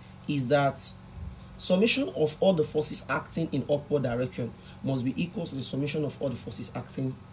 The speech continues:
in downward direction. So that shows that if this body is not moving, it means the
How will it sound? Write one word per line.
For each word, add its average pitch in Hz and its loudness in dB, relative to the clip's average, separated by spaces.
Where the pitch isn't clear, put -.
in 123 2
downward 196 0
direction. 117 -4
So - -8
that 190 6
shows 180 2
that 139 2
if 214 6
this 180 6
body 151 4
is 135 -2
not 143 2
moving, 127 0
it 139 -4
means 185 8
the 151 4